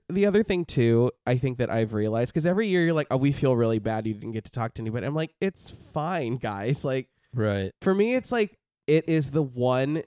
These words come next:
Speaker 1: day a year where I have to prove to myself that I can still fucking do this.
Speaker 2: <laughs>
Speaker 1: So it is
Speaker 2: I guess we
Speaker 1: liter-
Speaker 2: just don't see your interactions with everyone,
Speaker 1: Yeah,
Speaker 2: so.
Speaker 1: and I like the small interactions because usually it's, you know,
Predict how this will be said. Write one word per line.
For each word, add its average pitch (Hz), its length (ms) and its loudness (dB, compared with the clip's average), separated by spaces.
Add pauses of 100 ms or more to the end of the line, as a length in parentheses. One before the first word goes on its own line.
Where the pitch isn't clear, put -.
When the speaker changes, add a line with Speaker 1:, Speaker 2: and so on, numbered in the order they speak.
(100)
Speaker 1:
day 117 520 -2
a 117 60 -4
year 110 600 -4
where 113 280 -4
I 107 180 -4
have 127 220 -4
to - 120 -8
prove 107 440 -4
to 143 120 -6
myself 143 540 -6
that 117 120 -6
I 107 100 -8
can 104 200 -10
still - 360 -8 (140)
fucking 101 460 -8
do 95 240 -8
this. 139 420 0
Speaker 2:
<laughs> 151 360 0 (420)
Speaker 1:
So 139 440 4
it 165 120 6
is 185 140 6
Speaker 2:
I 151 80 6
guess 196 160 8
we 190 80 8
Speaker 1:
liter- 185 100 8
Speaker 2:
just 165 200 2
don't 143 200 4
see 131 360 0
your 110 160 2
interactions 101 800 -4
with 92 260 -8
everyone, 107 200 -4
Speaker 1:
Yeah, 214 360 6
Speaker 2:
so. 175 120 4
Speaker 1:
and 208 240 2 (180)
I 294 240 4 (180)
like 160 380 2
the 151 220 2 (180)
small 127 400 0
interactions 123 480 -2
because 147 280 -2
usually 196 420 2
it's, - 460 -2
you 156 140 0
know, 110 380 2